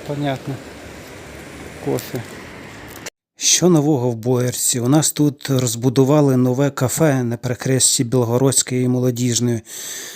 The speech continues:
А ще добудували новий магазин, який розташувався на місці колишнього індивідуального будинку.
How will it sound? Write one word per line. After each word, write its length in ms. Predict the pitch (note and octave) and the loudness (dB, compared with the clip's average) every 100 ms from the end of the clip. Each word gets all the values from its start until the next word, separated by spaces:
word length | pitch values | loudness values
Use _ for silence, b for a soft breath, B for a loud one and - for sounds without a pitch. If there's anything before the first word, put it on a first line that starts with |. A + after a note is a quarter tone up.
| B | B
А 100 | C3+ | 0
ще 300 | - - F#3 | 2 4 2
добудували 680 | C#3 C3 B2+ C3+ C#3+ D#3+ D3+ | 2 2 2 4 4 6 6
новий 340 | B2+ B2 C#3+ | 4 4 2
магазин, 640 | B2+ C3 A#2+ C3+ D3 B2+ G2+ | 4 2 0 2 4 2 0
який 440 | B2+ - C#3 C3 G#2 B B B | -4 0 4 4 2 B B B
розташувався 800 | - A#2+ - - C3+ D#3 D3 - | -2 0 0 0 4 4 4 2
на 120 | B2 | 2
місці 340 | B2+ C#3+ - - | 4 4 2 -2
колишнього 680 | - C3 D3 - B2+ A#2+ | 2 2 4 2 0 0
індивідуального 840 | D#3+ A#2 B2 A#2+ A2+ C3 C3 B2 B2 | -2 0 2 2 4 4 4 2 0
будинку. 580 | B2 B2 B2+ A2+ - | 0 2 2 2 -4